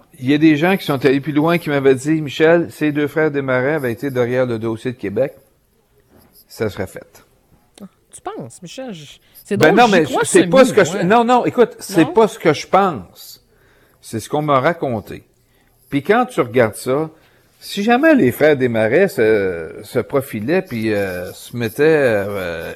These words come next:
Speaker 1: étaient acquéreurs de, de la concession des sénateurs d'Ottawa, est-ce que le risque pour les gens d'Ottawa de voir le club déménager à Québec sera réel ? Oui.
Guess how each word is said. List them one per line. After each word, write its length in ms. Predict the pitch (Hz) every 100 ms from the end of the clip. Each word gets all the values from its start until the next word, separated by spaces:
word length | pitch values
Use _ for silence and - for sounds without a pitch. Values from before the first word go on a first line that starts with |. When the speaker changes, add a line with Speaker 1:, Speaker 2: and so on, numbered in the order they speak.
| -
Speaker 1:
étaient 280 | 104 147
acquéreurs 500 | 139 120 113 107 139 135
de, 120 | 110
de 460 | 98 101 90 92
la 140 | 101 98
concession 500 | 120 113 95 - 151
des 240 | 123 101
sénateurs 460 | 101 113 101 95 123
d'Ottawa, 520 | 107 101 87 95 120 _ _ _ _ -
est-ce 180 | 117
que 80 | -
le 120 | 131 127
risque 340 | 180 202 -
pour 160 | 113 120
les 140 | 107
gens 160 | 120 135
d'Ottawa 420 | 110 110 110 156
de 80 | 123
voir 220 | 113 117
le 100 | 107
club 240 | - 151
déménager 520 | 123 113 113 107 104
à 40 | 127
Québec 360 | 120 98 127 -
sera 160 | 113
réel ? 500 | 110 101 117 147 151 - _ _ _ -
Oui. 540 | 101 98 131 196 -